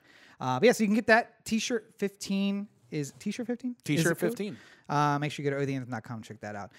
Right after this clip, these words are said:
Speaker 1: Uh, of course, you can find more of me at Robert N Cheek on all your social networks. Make sure you check out robert n cheek dot com, where you can find links to everything that I'm doing, including the books that are available on Amazon.
Speaker 2: Barrow's Books.
Speaker 1: Thank you. Yeah.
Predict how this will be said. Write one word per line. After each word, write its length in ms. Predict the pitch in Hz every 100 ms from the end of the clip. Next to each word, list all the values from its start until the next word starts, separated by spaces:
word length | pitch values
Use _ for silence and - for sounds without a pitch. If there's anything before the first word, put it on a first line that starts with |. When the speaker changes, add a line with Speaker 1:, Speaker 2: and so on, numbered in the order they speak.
| - - -
Speaker 1:
Uh, 40 | 180
of 120 | 175
course, 160 | 226 202
you 40 |
can 60 | 208
find 160 | 208
more 140 | 208 202
of 60 |
me 140 | 208 208
at 220 | 175 185
Robert 260 | 180 175 175
N 100 | 175
Cheek 240 | - 180 -
on 120 | 170
all 120 | 160
your 80 | 156
social 320 | - 151 156
networks. 600 | 156 190 190 190 185 - 165
Make 100 | 139
sure 160 | 156
you 140 | 139 131
check 180 | 151
out 180 | 139 131 131
robert 300 | 135 135 131
n 160 | 135 131
cheek 220 | 143 123
dot 180 | 123 117
com, 320 | 156 160 160
where 80 | 139
you 60 |
can 120 | 127
find 280 | 120 123 120 - - - -
links 220 | 175 180
to 80 | 196
everything 360 | 202 226 220 214
that 160 | 202
I'm 80 | 185
doing, 320 | 170 233 233
including 480 | 185 165 233 254 208
the 60 | 180
books 380 | 143 214 214 -
that 100 | 143
are 40 |
available 280 | 139 147 131
on 100 | 131
Amazon. 540 | 214 220 220 226 226
Speaker 2:
Barrow's 380 | 214 139 135 127
Books. 440 | 135 170 - - -
Speaker 1:
Thank 240 | 139 147
you. 80 | 208
Yeah. 160 | 208